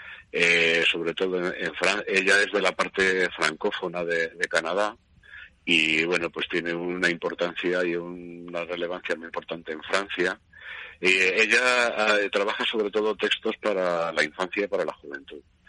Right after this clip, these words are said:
Nosotros en, en nuestro, en, en nuestra historia siempre hemos hecho, además de espectáculos para adultos, hemos hecho siempre, eh,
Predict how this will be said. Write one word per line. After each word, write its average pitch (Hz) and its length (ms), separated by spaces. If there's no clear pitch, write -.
Nosotros 107 840
en, 92 500
en 92 240
nuestro, 87 920
en, 82 240
en 82 320
nuestra 87 300
historia 107 500
siempre 95 240
hemos 92 180
hecho, 104 400
además 78 360
de 98 60
espectáculos 92 560
para 87 180
adultos, 107 460
hemos 92 280
hecho - 220
siempre, 92 420
eh, 82 400